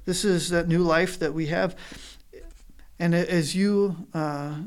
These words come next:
begin each day and as you commit yourself to the Lord, thank the Lord.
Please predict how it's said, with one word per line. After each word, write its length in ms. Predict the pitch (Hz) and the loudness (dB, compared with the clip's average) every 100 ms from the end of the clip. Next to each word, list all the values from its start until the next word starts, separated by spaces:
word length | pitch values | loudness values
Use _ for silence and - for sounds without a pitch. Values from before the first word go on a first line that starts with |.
| - _ _ - 165 | -12 _ _ -18 -8
begin 400 | 160 156 185 - | -4 2 2 2
each 320 | 202 185 - | -2 -2 -2
day 480 | 185 190 208 208 160 | 0 2 4 4 2
and 340 | 143 139 139 | -2 -6 -4
as 180 | 143 131 | -6 -8
you 360 | 170 170 156 151 | -4 -4 -4 -6
commit 300 | - 160 175 | -4 -4 -2
yourself 440 | 180 165 - 170 - | -4 -4 -2 -4 -4
to 120 | 160 | -2
the 60 | |
Lord, 560 | 147 156 175 190 170 - | 4 4 4 2 -2 -4
thank 260 | - 196 233 | -4 -4 -2
the 80 | |
Lord. 320 | 175 - 139 | -4 -6 -10